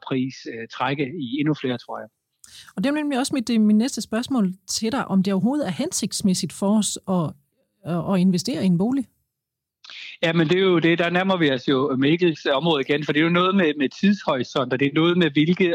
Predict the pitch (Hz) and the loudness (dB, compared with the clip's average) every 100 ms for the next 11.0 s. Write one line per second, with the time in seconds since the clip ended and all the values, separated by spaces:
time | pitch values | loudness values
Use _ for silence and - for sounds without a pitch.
0 | - 165 220 185 147 135 131 - - 160 | 0 4 4 4 2 4 2 -2 -4 0
1 | 147 156 160 156 143 139 147 185 170 135 | 2 2 2 4 2 2 2 4 2 2
2 | 127 120 - 160 156 135 135 - 180 175 | 0 -4 -2 -2 0 0 -2 0 2 2
3 | 156 147 160 180 175 135 135 131 135 135 | 0 2 4 4 4 2 2 0 2 2
4 | 147 147 170 156 135 127 120 123 139 160 | 2 2 2 2 0 -2 -2 0 2 2
5 | 165 147 123 117 - - 110 104 - - | 2 0 -2 -2 -8 -10 -8 -8 -14 -16
6 | - 143 185 185 139 - 135 120 143 147 | -8 -2 2 2 0 -4 -4 0 0 2
7 | 139 120 143 135 123 107 104 135 - 113 | 0 0 0 0 -2 -4 -10 -10 -6 -4
8 | 101 160 185 165 127 127 139 139 117 113 | -2 0 0 0 0 0 0 -2 -4 -8
9 | 127 127 120 120 - - 131 170 196 196 | -6 -6 -6 -10 -8 -6 -2 0 0 -4
10 | - - - 127 117 185 135 113 120 123 | -10 -14 -4 -4 -4 -6 -8 -8 -10 -12